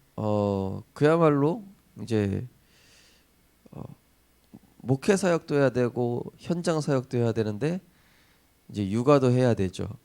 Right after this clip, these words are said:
애는 잠을 안 자죠. 에, 아침에, 어, 하여튼 이 육아 때문에 맨날 다퉈요. 뭐, "유튜브에 이렇게 하는데 왜 이렇게 안 하냐?" 그러면서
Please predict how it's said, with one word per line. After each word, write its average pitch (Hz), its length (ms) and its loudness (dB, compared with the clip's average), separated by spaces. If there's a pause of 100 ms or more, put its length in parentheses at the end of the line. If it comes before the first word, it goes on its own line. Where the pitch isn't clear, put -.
(640)
애는 120 280 0
잠을 110 320 0
안 92 140 -4
자죠. 95 420 -2 (1160)
에, 113 220 -4 (340)
아침에, 160 580 -6 (160)
어, 123 100 -2
하여튼 175 500 -4 (520)
이 135 300 0
육아 175 200 2
때문에 151 480 -2 (540)
맨날 220 460 -4
다퉈요. 101 460 -4 (200)
뭐, 117 180 -16 (640)
"유튜브에 143 480 -4
이렇게 117 320 -6
하는데 139 260 -6
왜 104 60 -2
이렇게 107 220 -6
안 101 100 -4
하냐?" 101 200 -2
그러면서 123 400 -4